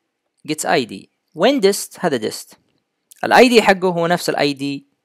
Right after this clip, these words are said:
حق هذا، فنبدأ ننسخ. زين، نجي هنا نقول واحد،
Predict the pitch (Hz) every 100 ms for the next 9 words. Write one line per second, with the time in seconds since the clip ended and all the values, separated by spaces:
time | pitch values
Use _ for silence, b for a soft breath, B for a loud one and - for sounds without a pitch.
0 | _ _ _ - 147 117 107 - _ -
1 | 175 160 156 170 _ _ - 165 117 -
2 | - _ _ _ _ _ _ _ _ 147
3 | 202 _ _ - 139 127 123 113 104 110
4 | 147 151 165 170